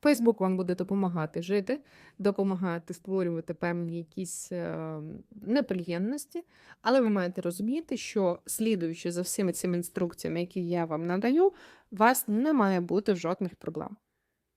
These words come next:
Потрібні великі бюджети. Міф, е, реальність може починатися з трьох-п'яти доларів, залежно від цілі. Якщо ви преслідуєте цілий трафік, це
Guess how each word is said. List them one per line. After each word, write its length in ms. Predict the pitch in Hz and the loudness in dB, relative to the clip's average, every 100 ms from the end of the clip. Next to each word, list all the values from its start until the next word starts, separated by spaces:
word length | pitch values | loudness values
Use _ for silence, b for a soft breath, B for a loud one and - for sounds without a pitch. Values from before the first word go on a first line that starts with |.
| _ _ _ _ | _ _ _ _
Потрібні 500 | 254 247 285 277 262 | 0 2 0 2 2
великі 360 | 214 202 208 175 | 4 2 2 -2
бюджети. 460 | 170 165 175 - - b b b b b _ - | -2 -6 -8 -10 -16 b b b b b _ -16
Міф, 720 | 220 180 180 196 302 349 - | -8 -2 2 4 2 0 -8
е, 40 | - - 196 190 185 185 | -10 -2 0 2 2 0
реальність 640 | 190 240 294 294 277 - | 2 0 0 -2 -4 -2
може 320 | 196 214 233 | -2 0 0
починатися 840 | 196 208 - 196 196 226 220 - 185 | 0 -2 -2 -2 0 0 -2 -4 -6
з 280 | 175 185 247 _ | -2 -2 -2 _
трьох-п'яти 1000 | - 185 202 - _ - 185 170 - 180 - | -4 -2 -2 -4 _ -4 -2 -2 -4 -6 -6
доларів, 380 | 180 160 - - | -4 -6 -6 -14
залежно 520 | - 196 214 262 254 190 | -8 -2 0 4 4 4
від 260 | 196 190 _ | 2 -4 _
цілі. 340 | - 175 170 | -12 -8 -8
Якщо 300 | 170 180 - | -8 -6 -2
ви 100 | 269 | 0
преслідуєте 640 | 196 190 - 175 165 170 175 | -2 -4 -6 -4 -4 -6 -8
цілий 240 | 175 170 | -8 -10
трафік, 560 | 170 - 254 320 370 - | -8 -2 -2 -2 -8 -20
це 320 | - 214 240 | -6 -4 -4